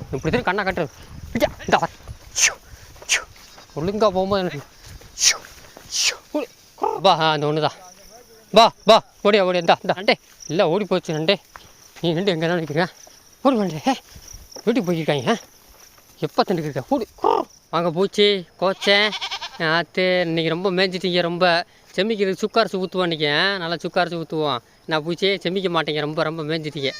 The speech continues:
வாங்க, களைச்சு போயிருப்பீங்க, ரெஸ்ட் எடுப்போம். வாங்க, வாங்க, போக முடியாது. கண்ணு மையே. நிறைய என்ன இப்ப என்ன நம்ம டீம், ஏன் டீம் காண மாடா? நான் பாதி பேர் முன்னாடி போச்சு. சரி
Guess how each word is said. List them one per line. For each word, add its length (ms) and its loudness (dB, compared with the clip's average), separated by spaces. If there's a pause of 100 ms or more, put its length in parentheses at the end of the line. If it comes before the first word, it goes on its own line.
(280)
வாங்க, 180 0
களைச்சு 280 2
போயிருப்பீங்க, 380 -2
ரெஸ்ட் 160 -2
எடுப்போம். 240 -2
வாங்க, 220 -2
வாங்க, 200 -2
போக 140 0
முடியாது. 240 0 (420)
கண்ணு 200 0
மையே. 240 2 (580)
நிறைய 280 2
என்ன 180 0
இப்ப 140 -2 (140)
என்ன 160 0 (220)
நம்ம 260 0
டீம், 140 0 (100)
ஏன் 180 2
டீம் 220 -4
காண 260 0
மாடா? 180 0 (120)
நான் 160 -6
பாதி 200 0
பேர் 140 -6
முன்னாடி 220 -6
போச்சு. 200 -10 (160)
சரி 180 0